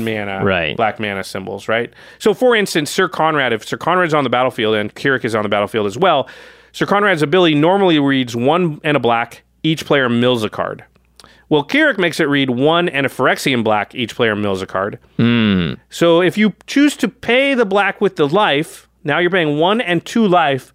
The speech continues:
Speaker 2: for each player mills a card. Well, Varric says, "Oh, you paid life for an activated
Speaker 1: You
Speaker 2: ability."
Speaker 1: can double it.
Speaker 2: You can double it. So now it's one,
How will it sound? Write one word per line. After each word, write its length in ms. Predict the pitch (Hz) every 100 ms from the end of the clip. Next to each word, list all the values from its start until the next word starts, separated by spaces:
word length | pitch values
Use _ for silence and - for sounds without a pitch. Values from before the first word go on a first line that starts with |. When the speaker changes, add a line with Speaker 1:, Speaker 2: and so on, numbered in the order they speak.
| _
Speaker 2:
for 200 | - 147
each 240 | 135 139 -
player 220 | 135 120
mills 300 | 117 170 151
a 60 | 117
card. 260 | 101 98
Well, 160 | 110 131
Varric 320 | 139 220 254
says, 180 | 214 160
"Oh, 120 | 240
you 120 | 269 170
paid 220 | 208 190
life 240 | 262 202
for 160 | - 160
an 60 |
activated 480 | 151 160 170 156 151
Speaker 1:
You 40 | 196
Speaker 2:
ability." 220 | 240 120
Speaker 1:
can 60 | 120
double 280 | 165 220 180
it. 160 | 87 _ _ -
Speaker 2:
You 180 | 160 175
can 140 | 160
double 300 | 180 208 139
it. 200 | 120 120 _ - _
So 100 | -
now 200 | 170 202
it's 120 | 190 -
one, 500 | 156 190 214 220